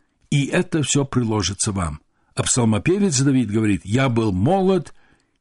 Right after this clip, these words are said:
и состарелся, и не видал праведника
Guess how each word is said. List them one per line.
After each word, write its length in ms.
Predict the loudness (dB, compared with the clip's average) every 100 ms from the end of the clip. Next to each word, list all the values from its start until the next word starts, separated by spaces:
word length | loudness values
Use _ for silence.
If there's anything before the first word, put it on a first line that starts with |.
| _
и 140 | 0 2
состарелся, 1000 | 2 2 0 2 2 2 0 0 0 -2 _ _ -2
и 160 | 0
не 160 | 2 2
видал 460 | 2 2 0 0 -2
праведника 840 | 0 2 0 0 -4 -4 -6